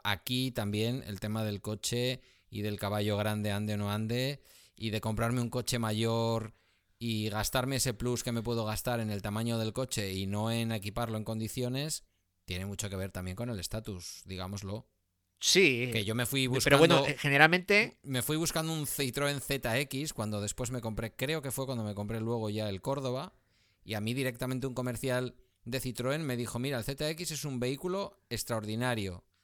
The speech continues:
Speaker 1: diésel y tal, aquellos motores ya, ¿no? que empezaban a ser legendarios".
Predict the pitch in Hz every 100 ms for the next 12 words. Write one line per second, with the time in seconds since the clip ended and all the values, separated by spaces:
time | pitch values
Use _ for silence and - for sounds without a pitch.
0 | _ _ - 104 135 131 131 110 131 127
1 | 107 123 110 101 117 98 110 113 107 120
2 | 120 101 98 98 92 104 113 107 113 101
3 | 101 92 87 87